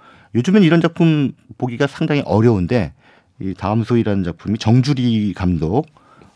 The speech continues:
어, 여성 감독에 의해서 만들어져서, 어, 평단에 아주, 어, 일-, 아주 극찬을 들었습니다. 그런데 뭐 앞서 김태우 씨가 말씀하신 대로 상영관이 너무 없고 또 관객들이 막 열심히, 심지어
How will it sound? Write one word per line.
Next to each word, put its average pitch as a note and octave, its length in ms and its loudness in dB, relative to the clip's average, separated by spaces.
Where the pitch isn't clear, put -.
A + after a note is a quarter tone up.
어, F2 100 -6
여성 A2+ 200 2
감독에 G2 320 2
의해서 D#2 300 0
만들어져서, E2+ 760 -2
어, A2 180 -2
평단에 G3 340 4
아주, A2+ 520 0
어, G2+ 160 -8
일-, G#2+ 200 -4
아주 G2+ 300 -6
극찬을 F#3+ 440 2
들었습니다. E2+ 420 -4
그런데 G#2 220 -4
뭐 F#2+ 320 -6
앞서 F#2+ 440 -2
김태우 G#2+ 260 -4
씨가 G#2 120 -4
말씀하신 F2+ 420 -4
대로 G#2 280 0
상영관이 D3 460 2
너무 F2+ 280 2
없고 F2 440 -4
또 G2 360 -2
관객들이 A#2 800 2
막 - 260 -6
열심히, A2 680 2
심지어 D3 720 2